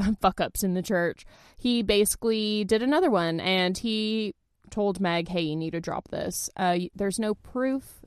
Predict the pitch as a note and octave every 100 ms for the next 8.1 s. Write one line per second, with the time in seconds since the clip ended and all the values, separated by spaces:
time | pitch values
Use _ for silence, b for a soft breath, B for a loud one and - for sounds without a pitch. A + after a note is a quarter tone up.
0 | - - G#3+ F#3+ F3 F3+ - - A3 G#3+
1 | A3 G#3+ G#3+ - - b b b - A3+
2 | A3 G#3+ G#3 A#3 - B3 C4 B3 B3+ B3
3 | A3+ G#3 G#3 G#3 - G#3+ G#3 G3+ G3+ -
4 | G3+ G3+ G#3 G#3 - - G3+ A3 G#3+ A3+
5 | G3 F#3+ F#3 F#3 F3+ F3 F3 F3 E3+ D#3+
6 | D#3+ - - F#3+ F#3 F#3 F#3 - G3 -
7 | F#3+ F3 E3+ E3 - - G3 F#3 F3+ F3